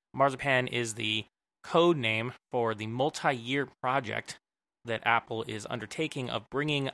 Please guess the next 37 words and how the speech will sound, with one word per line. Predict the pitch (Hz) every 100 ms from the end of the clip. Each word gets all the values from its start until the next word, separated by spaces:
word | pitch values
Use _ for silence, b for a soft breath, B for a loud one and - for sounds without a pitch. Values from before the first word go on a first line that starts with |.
| -
I | 120
O | 110 143
S | 175
apps | 131 123 - - - _ -
to | 143
the | 117
Mac | 117 107 -
platform. | 147 143 - - - _ _ _ _ -
So | - 139 127
with | 123 -
the | 120 113 - _ _ _ _
last | 135 131 131 -
Mac | 120 113 -
O | 151
S | 196 160
release, | 151 143 -
we | 123
got | 120 120 -
some | - 117 110 107 -
test | - 147 - -
apps, | 117 107 - -
essentially, | - 113 - 113 117 _ _ -
from | 123
Apple, | 113 120 107
like | 107 - _ _ _ -
the | 120
Apple, | 120 - 117 107 107
uh, | 104
News | 104 113 131 127 113
app. | 104 101 - - - _ _
Um, | 120 113 117
and | 135 165
they're |
pretty | 196 196 131
terrible. | 135 120 120 123 -
<laughs> | B -
They're | _